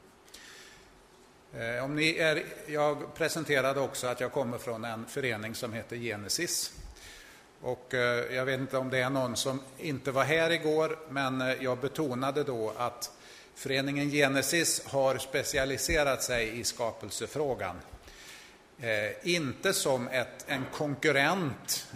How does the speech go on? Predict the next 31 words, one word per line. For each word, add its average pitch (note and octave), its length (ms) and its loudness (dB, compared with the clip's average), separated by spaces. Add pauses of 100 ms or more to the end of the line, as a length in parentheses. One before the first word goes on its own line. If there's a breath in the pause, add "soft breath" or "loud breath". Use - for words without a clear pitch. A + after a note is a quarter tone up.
(300)
till B2 360 -2
evangeliet A#2 760 -4
om A2 140 -8
Jesus G2 340 -6
Kristus, - 600 -6
utan A2+ 320 -6
som G#2 320 -6
en A2+ 280 -8
grund A#2+ 720 -4 (360)
för F#2+ 380 -4 (140)
evangeliet F#2+ 640 -10
om G2+ 140 -10
Jesus F#2+ 340 -10
Kristus. - 520 -16 (1080 loud breath)
Vi B2+ 160 0
ser C#3 300 8
alltså D3 300 6
inte B2 340 0 (240)
skapelsefrågan G#2 880 -2
som A#2+ 200 -6
den G#2 320 -2
viktigaste A2 640 -6
kristna B2 480 -6
frågan, B2+ 460 2 (760 loud breath)
för A#2 120 -8
det A#2 120 0
är A2 60 0
frågan G#2 340 -4
om G#2+ 100 -8
Jesus F#2+ 320 -8
Kristus. - 600 -10